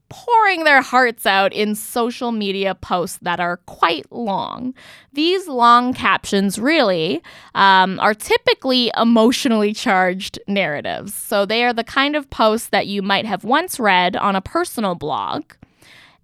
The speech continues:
And sidebar, you know, I still think blogging is important,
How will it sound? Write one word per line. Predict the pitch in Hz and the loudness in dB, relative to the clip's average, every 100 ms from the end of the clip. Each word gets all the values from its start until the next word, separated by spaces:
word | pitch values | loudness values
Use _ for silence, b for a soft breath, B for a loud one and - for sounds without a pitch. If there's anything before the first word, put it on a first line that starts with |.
| - | -4
And | 185 185 | -2 -4
sidebar, | - 254 269 196 165 131 131 - - | 0 2 2 0 -2 0 -2 -6 -8
you | 196 | -6
know, | 180 | -2
I | 151 | -2
still | 190 - 175 | -4 -4 -6
think | 160 127 | -6 -6
blogging | 143 131 143 147 | -4 -4 -6 -8
is | 127 | -8
important, | 208 - 370 302 320 - - | -2 0 0 -2 -6 -8 -16